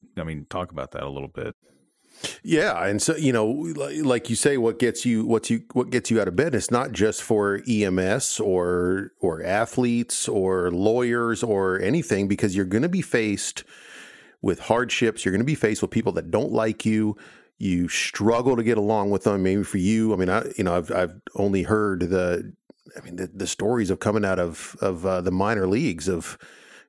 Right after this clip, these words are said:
Speaker 2: never knowing, are you gonna make it to that next level? Am I still doing what the, I mean, I still love doing it, but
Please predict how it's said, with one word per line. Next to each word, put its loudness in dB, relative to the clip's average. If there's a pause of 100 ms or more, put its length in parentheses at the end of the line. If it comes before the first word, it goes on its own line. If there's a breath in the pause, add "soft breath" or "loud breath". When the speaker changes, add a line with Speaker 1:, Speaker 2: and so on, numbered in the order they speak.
Speaker 2:
never 0
knowing, 2
are 2
you 0
gonna 2
make 0
it -4
to 0
that 0
next 0
level? 0 (100)
Am 2
I -2
still 0 (460 loud breath)
doing 2
what 0
the, 0
I 0
mean, 2
I -2
still -2
love 0
doing 2
it, 0
but -4